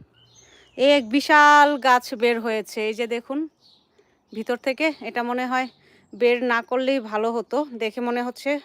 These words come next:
লাউয়ের বীজই বের হয়েছে। এটা আসলে বের করে, আহ, ভুল করেছি, এটাকে বের করা ঠিক হয়নি। আচ্ছা যাই হোক, আহ, তো আজকে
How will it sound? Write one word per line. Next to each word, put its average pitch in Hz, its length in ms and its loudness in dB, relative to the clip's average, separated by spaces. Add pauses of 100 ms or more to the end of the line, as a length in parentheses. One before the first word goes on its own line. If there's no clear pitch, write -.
লাউয়ের 214 420 0
বীজই 226 320 -8
বের 202 220 -2
হয়েছে। 190 400 -8
এটা - 760 -12
আসলে 240 240 -6
বের 226 280 0
করে, 247 320 -4 (840)
আহ, - 480 -16
ভুল 220 240 -6
করেছি, 220 480 0 (120)
এটাকে 220 280 -10
বের 214 240 -2
করা 226 220 -4
ঠিক 233 260 -12
হয়নি। 190 340 -6 (1800)
আচ্ছা 208 200 -10
যাই 208 280 -6
হোক, 277 240 -8 (460)
আহ, 196 320 -2 (380)
তো 262 200 4 (160)
আজকে 302 480 4